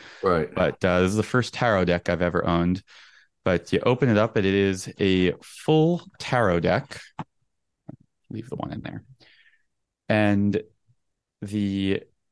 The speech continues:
Speaker 2: cards are just beautifully illustrated with this kind of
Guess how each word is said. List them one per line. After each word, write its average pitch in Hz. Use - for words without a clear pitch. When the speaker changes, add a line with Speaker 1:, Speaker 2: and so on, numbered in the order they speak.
Speaker 2:
cards 156
are 104
just 107
beautifully 139
illustrated -
with 101
this 98
kind 104
of 92